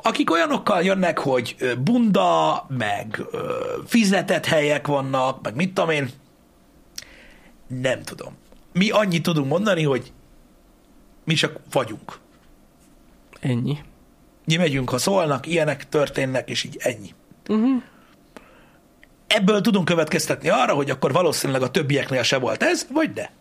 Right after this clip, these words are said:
Speaker 1: Nem tudom. Fogalmam sincs.
Speaker 2: Nem tudom. Nem tudom.
Speaker 1: Tehát a saját példánkat tudjuk elmondani, ennyi. Ho-, mert annyira kíváncsiak az emberek erre. Úgyhogy, pff,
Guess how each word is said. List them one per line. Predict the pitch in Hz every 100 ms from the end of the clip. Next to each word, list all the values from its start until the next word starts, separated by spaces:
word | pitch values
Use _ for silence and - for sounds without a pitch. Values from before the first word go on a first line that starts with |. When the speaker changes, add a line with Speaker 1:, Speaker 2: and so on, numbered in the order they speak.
| -
Speaker 1:
Nem | - 117
tudom. | - - - _ _ _ _ _ - - - -
Fogalmam | 220 165 127 123
sincs. | 190
Speaker 2:
Nem | 175 127
tudom. | 123 123 123 131 - - - - - -
Nem | - 165 156
tudom. | - 160 175 - - - -
Speaker 1:
Tehát | 175 -
a |
saját | - 214 175 139
példánkat | - 135 131 120 123
tudjuk | 151 131 165
elmondani, | 196 202 151 135 117 - -
ennyi. | 104 135 143 - - _ _ _ _ _ - - - - - _ _ _ _ - - _ - - - - - -
Ho-, | - -
mert | 233 262 -
annyira | 180 139 156
kíváncsiak | 156 127 123 156 135
az | 131
emberek | 127 117 -
erre. | - - -
Úgyhogy, | 175 196 175 - -
pff, | 107 101 - -